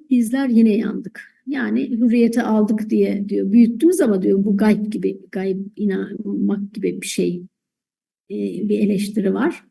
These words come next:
Ve bu oyunda bir kez daha aldandık. Yani hürriyeti büyük şaşalarla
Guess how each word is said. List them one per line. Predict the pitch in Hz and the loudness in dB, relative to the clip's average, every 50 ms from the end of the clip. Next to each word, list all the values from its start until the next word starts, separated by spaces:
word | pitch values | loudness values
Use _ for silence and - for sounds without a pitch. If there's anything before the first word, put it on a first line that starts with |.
| _ _ _ _ _ _ _ _ _ _ _ _ _ _ - | _ _ _ _ _ _ _ _ _ _ _ _ _ _ 0
Ve | - 170 285 - - - - | 0 0 0 0 -6 -2 2
bu | 427 370 277 | 4 6 6
oyunda | 220 202 202 202 214 254 302 285 | 6 6 6 6 4 4 6 6
bir | 339 | 6
kez | 226 240 233 220 226 | 6 4 2 2 4
daha | 226 208 202 214 | 2 2 2 2
aldandık. | 196 185 185 185 185 185 - 208 - - | 0 0 -2 -2 -4 -6 -6 -6 -4 -2
Yani | 196 196 202 | 0 2 4
hürriyeti | 196 220 202 190 214 208 196 202 - - 269 277 277 - - | 4 4 4 4 2 2 0 0 2 2 4 4 4 2 -2
büyük | - 220 220 202 196 220 220 240 254 226 226 - | -4 -2 0 4 6 8 8 8 8 6 4 0
şaşalarla | - - - 220 196 196 190 196 208 202 202 202 214 214 208 202 190 190 - 208 - 208 | -6 -6 -4 -2 -2 -2 -2 -2 0 0 2 4 4 6 6 6 4 4 2 -2 -4 -8